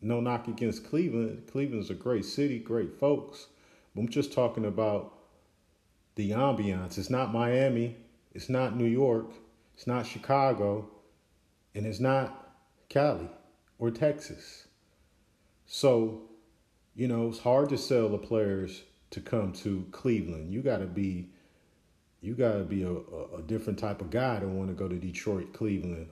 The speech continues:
or Milwaukee. And they're great cities. But it's just not Miami.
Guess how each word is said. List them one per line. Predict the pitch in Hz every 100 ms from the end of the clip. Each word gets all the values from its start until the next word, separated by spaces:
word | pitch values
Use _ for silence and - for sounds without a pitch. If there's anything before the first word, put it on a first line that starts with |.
| -
or | 98
Milwaukee. | 92 90 98 87 - 110 - _
And | 104 104
they're | 127
great | 90 107 117
cities. | - 143 135 78 - - - _ _ _ _ _ _ _ _ _ _ _ _ _ _ _ -
But | 110
it's | 101 -
just | 113 - -
not | 120 104
Miami. | 107 113 123 85 80